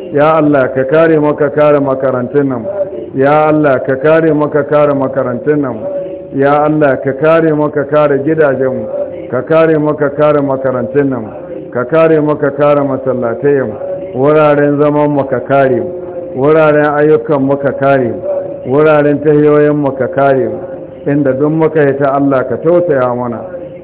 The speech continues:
Allah ka taimaka mana, Allah ka raka mu da kanka, ko da dare ko da rana, Allah ka kai mu lahiya, Allah ka dawo da mu lahiya. Allah ka kare mu daga sharrin hanyoyi. Allah ka kare mu daga sharrin hanyoyi.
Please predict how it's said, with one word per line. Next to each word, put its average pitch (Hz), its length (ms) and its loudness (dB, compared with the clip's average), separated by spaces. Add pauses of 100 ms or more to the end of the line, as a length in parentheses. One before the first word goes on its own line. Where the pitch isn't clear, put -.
Allah 135 460 2
ka 123 160 -2
taimaka 147 540 0
mana, 127 340 -2
Allah 151 380 2
ka 131 100 0
raka 151 360 0
mu 143 120 0
da 135 140 2
kanka, 131 400 -4 (560)
ko 160 180 6
da 156 160 4
dare 127 280 2 (120)
ko 160 180 4
da 160 180 4
rana, 135 360 0
Allah 147 400 2
ka 131 160 -2
kai 165 180 0
mu 160 140 2
lahiya, 131 480 0 (440)
Allah 143 360 2
ka 135 100 0
dawo 165 420 4
da 156 120 4
mu 139 200 0
lahiya. 127 440 0 (400)
Allah 143 400 2
ka 127 100 -2
kare 160 380 4
mu 156 160 0
daga 156 260 4
sharrin 151 420 2
hanyoyi. 131 500 -2 (480)
Allah 147 440 2
ka 135 180 0
kare 170 280 4
mu 165 160 2
daga 156 260 4
sharrin 156 400 2
hanyoyi. 127 460 -4